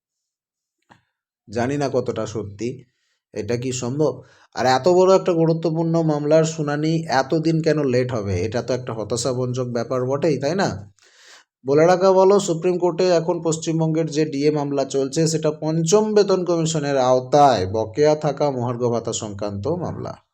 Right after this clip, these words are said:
বর্তমানে ষষ্ঠ পে কমিশনের আওতায় চোদ্দ শতাংশ হারে মহার্ঘ ভাতা পাচ্ছেন সরকারি কর্মীরা। ওদিকে কেন্দ্রীয় সরকারি কর্মীদের প্রাপ্ত ডিএর পরিমাণ দাঁড়িয়ে গেছে কত জানেন?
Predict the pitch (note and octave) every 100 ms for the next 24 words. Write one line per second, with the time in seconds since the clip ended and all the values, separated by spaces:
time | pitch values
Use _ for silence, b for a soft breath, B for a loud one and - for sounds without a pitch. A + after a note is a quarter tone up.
0 | _ G#2+ G#2+ G#2 C3 C3 C3 C#3+ D3 C#3
1 | - - E3 D#3+ D#3+ C#3+ C3 B2+ B2 A2+
2 | A2+ C3 C3+ C#3+ C3 C3+ E3 E3 D#3+ D3
3 | C#3 C#3 B2+ B2+ A2 G#2+ A2+ A2 G#2 G#2+
4 | G2+ G#2+ - C#3 C#3+ C3+ - B2 G2+ G2+
5 | G#2+ G#2+ A2 A2 F#2+ - G2 _ _ _
6 | _ - C#3 D3+ D#3 D#3 D3+ D#3 E3 F3+
7 | D#3+ D#3+ C3+ C#3+ C#3 C#3 B2+ B2 B2 B2
8 | C#3+ C#3 A#2 - B2 A2 A2 A#2+ B2 B2
9 | A2+ A2+ A2 A2 G#2+ A2 A2 G#2+ B2 A2+
10 | - B2 A#2 B2+ C#3+